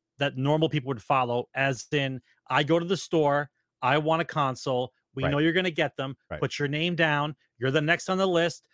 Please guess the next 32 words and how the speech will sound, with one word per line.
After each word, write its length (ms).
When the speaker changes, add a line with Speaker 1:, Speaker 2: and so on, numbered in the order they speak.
Speaker 1:
When 140
it 100
comes 300
in, 120
we 100
call 300
you, 240
end 220
of 100
story." 400
End 180
of 80
story, 420
right? 300
Instead, 500
it 60
became 380
this 320
on 220
computer 440
only, 600
digital 380
hacking, 720
robots 480
buying, 580
like, 240
got 220
it. 100
But 80
let's 240
not 180
forget, 440